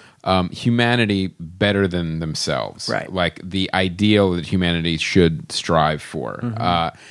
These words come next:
Speaker 1: and you don't see any of that. You just see, "Wow, this all looks horrible. Then what's the point?"
Speaker 2: Yeah.
Speaker 1: You know, there is no other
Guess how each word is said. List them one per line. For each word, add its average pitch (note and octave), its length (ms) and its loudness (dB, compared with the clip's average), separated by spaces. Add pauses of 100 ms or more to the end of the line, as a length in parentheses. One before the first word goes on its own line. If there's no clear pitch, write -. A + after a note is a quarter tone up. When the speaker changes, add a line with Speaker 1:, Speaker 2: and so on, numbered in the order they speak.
(140)
Speaker 1:
and A2+ 120 2
you E3 80 4
don't F#3 160 0
see G3+ 180 2
any C4 160 2
of G#2+ 80 2
that. D2+ 160 0
You A2 100 0
just C#3 220 0
see, B2 80 0
"Wow, G#2+ 220 2
this F#2+ 180 -2
all C3+ 180 4
looks - 260 -2
horrible. A#2+ 460 0
Then E2 220 -6
what's A2+ 240 -4
the G2+ 80 -8
point?" G#2 460 -4
Speaker 2:
Yeah. C3+ 160 -4
Speaker 1:
You A2+ 80 0
know, G#2+ 100 2
there B2+ 160 2
is C#3+ 140 0
no F#2 180 2
other E2+ 420 -2